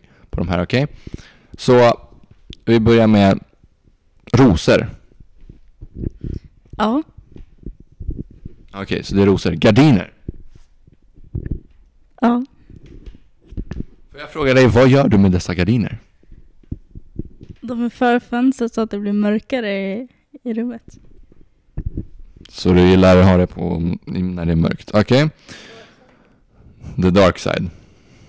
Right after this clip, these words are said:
Speaker 1: Jag vet inte fan vad ljusa gardiner har med the dark side att göra, men okej. Ljusa gardiner ska det vara. Och rosor. Eh, spelar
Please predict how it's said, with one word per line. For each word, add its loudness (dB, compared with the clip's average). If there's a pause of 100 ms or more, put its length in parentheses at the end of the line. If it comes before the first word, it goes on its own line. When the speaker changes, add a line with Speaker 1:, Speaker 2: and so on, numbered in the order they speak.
(300)
Speaker 1:
Jag -8
vet -6
inte -10 (420)
fan 2
vad 2
ljusa 0
gardiner 2
har 4
med -2
the -6
dark -4
side -4
att 2
göra, 2
men 4
okej. 2 (440)
Ljusa 4
gardiner 4
ska 2
det 6
vara. 4 (260)
Och -4
rosor. 2 (920)
Eh, 2
spelar -4